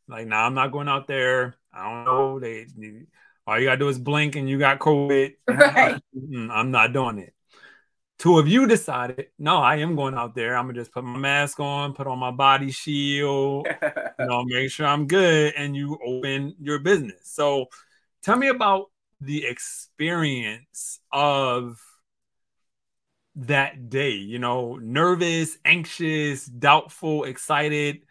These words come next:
Speaker 1: a, you know, <laughs> a combination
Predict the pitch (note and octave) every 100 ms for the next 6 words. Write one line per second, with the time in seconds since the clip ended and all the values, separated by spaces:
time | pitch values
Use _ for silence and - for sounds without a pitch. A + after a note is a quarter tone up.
0 | _ _ _ _ _ _ _ _ _ _
1 | - C3 - _ - B2 B2+ B2 A#2+ -
2 | - - F3+ E3+ E3 E3 F3+ D#3+ E3 D#3
3 | D#3